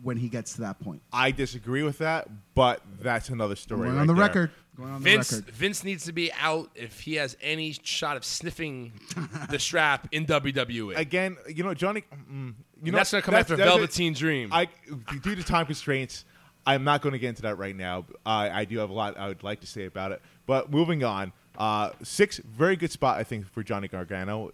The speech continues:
Speaker 2: to, in the top ten. And, uh, he's still young in his career, and obviously he's gonna grow. Uh, five, Okada. Four, Kofi Kingston.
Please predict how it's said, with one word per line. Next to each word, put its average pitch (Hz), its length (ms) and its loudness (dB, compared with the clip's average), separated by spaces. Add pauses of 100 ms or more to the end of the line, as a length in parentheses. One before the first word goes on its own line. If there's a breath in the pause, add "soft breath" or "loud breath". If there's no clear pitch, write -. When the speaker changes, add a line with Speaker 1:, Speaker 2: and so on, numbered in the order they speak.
Speaker 2:
to, 131 100 -12
in 110 80 -8
the 101 60 -6
top 98 300 -4
ten. 101 240 -8
And, 92 160 -8
uh, 104 180 -2
he's 127 240 -4
still 143 200 0
young 110 220 0
in 110 60 -6
his 101 120 -6
career, 113 240 -6
and 107 100 -6
obviously 98 400 -6
he's - 60 -16
gonna 95 180 -8
grow. 90 380 -4 (440 soft breath)
Uh, 98 260 0
five, 160 540 2 (120)
Okada. 143 560 2 (400 soft breath)
Four, 151 420 4
Kofi 117 260 -2
Kingston. 127 600 -4